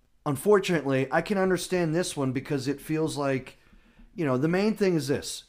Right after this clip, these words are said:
You have to protect Bryce Young. And, like, you invested so much in him. And if you feel like he's getting worse or not being protected,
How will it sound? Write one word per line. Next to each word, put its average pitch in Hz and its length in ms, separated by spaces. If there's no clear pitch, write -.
You 147 120
have 208 200
to 190 80
protect 143 480
Bryce 120 320
Young. 80 280
And, 147 180
like, 135 360
you 139 160
invested 160 600
so 160 300
much 143 320
in 123 200
him. 82 240
And 156 120
if 147 160
you 143 80
feel 185 360
like 127 580
he's 165 400
getting 143 540
worse 120 600
or 139 200
not 123 420
being 170 240
protected, 180 800